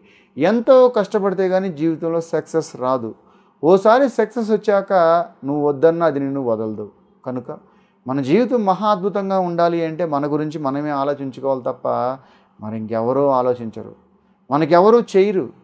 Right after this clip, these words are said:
మనం చెప్పే మాట నచ్చకపోతే మన ఇంట్లో వాళ్ళే మనకు చేయరండి. ఎవరో ఎందుకు చేస్తారు? ఎవరో మనకు చేయరు, ఎవరో చేయరు. మన జీవితాన్ని మనమే మార్చుకోవాలి. ముఖ్యంగా ఈ ధనుసు రాశి వారికి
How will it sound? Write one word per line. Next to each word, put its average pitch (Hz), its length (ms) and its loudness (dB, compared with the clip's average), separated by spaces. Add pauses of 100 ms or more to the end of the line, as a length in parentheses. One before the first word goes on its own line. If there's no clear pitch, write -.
(680)
మనం 175 340 0 (280)
చెప్పే 196 500 2
మాట 208 300 0
నచ్చకపోతే 185 760 -2
మన 143 220 -2
ఇంట్లో 160 340 -2
వాళ్ళే 170 260 0
మనకు 139 260 -6
చేయరండి. 123 540 -6 (480)
ఎవరో 139 420 4
ఎందుకు 151 300 -2
చేస్తారు? 147 480 -6 (1400)
ఎవరో 139 500 2 (100)
మనకు 156 340 -4
చేయరు, 127 600 -6 (400)
ఎవరో 247 320 4
చేయరు. 110 340 -4 (680)
మన 127 220 -2
జీవితాన్ని 139 580 -2
మనమే 120 360 -6
మార్చుకోవాలి. 107 800 -10 (480)
ముఖ్యంగా 180 380 -2
ఈ 147 80 -6
ధనుసు 156 320 -4
రాశి 156 280 -4
వారికి 151 400 -4